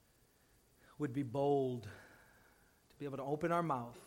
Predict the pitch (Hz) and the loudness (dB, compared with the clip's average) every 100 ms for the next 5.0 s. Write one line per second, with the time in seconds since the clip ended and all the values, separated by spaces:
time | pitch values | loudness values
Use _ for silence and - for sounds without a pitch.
0 | - - - _ _ _ _ _ _ _ | -20 -20 -20 _ _ _ _ _ _ _
1 | _ - 127 135 127 127 156 156 165 165 | _ -14 -8 -6 -8 -4 0 2 0 -2
2 | 151 120 - 151 151 151 156 - - - | -6 -8 -2 0 2 0 -4 -12 -20 -20
3 | - - - - - _ _ 147 151 127 | -20 -20 -20 -20 -20 _ _ -6 -4 -4
4 | 135 123 135 165 160 151 127 117 113 | -4 -4 -2 -2 -2 -4 -4 -8 -12